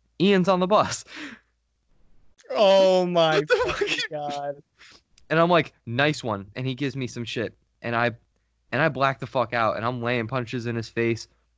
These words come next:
Speaker 1: I'm not even fucking proud of it. What?
Speaker 2: What?
Speaker 1: You're not proud of beating the shit out of this guy?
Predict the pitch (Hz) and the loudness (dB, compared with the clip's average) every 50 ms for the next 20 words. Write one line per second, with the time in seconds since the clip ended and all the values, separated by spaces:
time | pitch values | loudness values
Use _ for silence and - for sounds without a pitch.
0 | _ _ _ _ - 123 139 160 156 139 131 120 117 117 117 131 117 113 113 101 | _ _ _ _ -2 -2 0 2 2 2 2 0 -4 -4 -4 -4 -4 -4 -4 -10
1 | - 123 120 117 107 92 90 - _ _ _ _ _ _ _ _ _ _ _ _ | -4 -2 -2 -2 -2 -4 -8 -12 _ _ _ _ _ _ _ _ _ _ _ _
2 | _ _ _ _ _ _ _ _ _ 107 147 220 - - - - - _ _ _ | _ _ _ _ _ _ _ _ _ 0 0 0 0 -2 -10 -16 -20 _ _ _
3 | _ _ _ _ - - 202 180 160 170 214 285 339 403 349 - 302 - _ 349 | _ _ _ _ -20 -20 -16 -4 2 4 6 6 6 4 2 -2 -8 -10 _ -8
4 | 349 339 311 - - 139 156 180 202 220 214 202 - - 160 175 220 254 262 180 | -8 -8 -8 -12 -6 -2 0 2 4 4 4 2 2 2 2 2 2 0 -2 -6
5 | 175 220 226 226 240 233 - - 254 277 277 277 285 277 302 294 - - 311 339 | -8 -10 -6 -6 -6 -4 -4 -2 0 0 2 0 0 -4 -4 -6 -4 -4 -2 -2
6 | 311 | -2